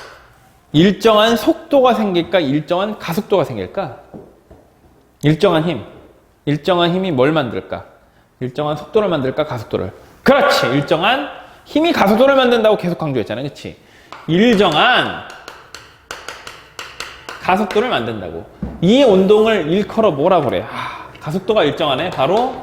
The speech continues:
등가속도 직선 운동 또는 등가속도 운동이라고 그래. 되게 중요해. 자, 그러니까 오늘 배우는 거에 <clears throat>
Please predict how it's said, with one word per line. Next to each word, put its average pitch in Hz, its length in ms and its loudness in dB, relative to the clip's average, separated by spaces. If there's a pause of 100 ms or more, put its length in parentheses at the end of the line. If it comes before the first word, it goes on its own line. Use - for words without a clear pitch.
(2250)
등가속도 - 1200 -2
직선 190 300 -2
운동 113 220 -4
또는 185 200 -8
등가속도 202 680 -2 (540)
운동이라고 139 580 -2 (720)
그래. - 180 -20 (1600)
되게 127 280 2
중요해. 98 380 -8 (580)
자, 117 180 -2
그러니까 104 120 -2
오늘 202 420 4
배우는 175 420 2
거에 196 400 4 (320)
<clears throat> - 40 -8